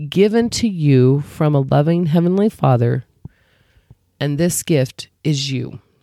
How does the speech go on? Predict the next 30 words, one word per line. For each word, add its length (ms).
Afterglow 580
sings 300
a 60
song 400
about 400
an 140
old 220
violin 720
that 140
was 160
being 320
auctioned 480
off. 400
No 300
one 340
would 180
pay 400
one 340
dollar 640
or 180
even 300
two 220
dollars 500
for 180
this 300
old 280
violin. 680
The 180
auctioneer 760
would 240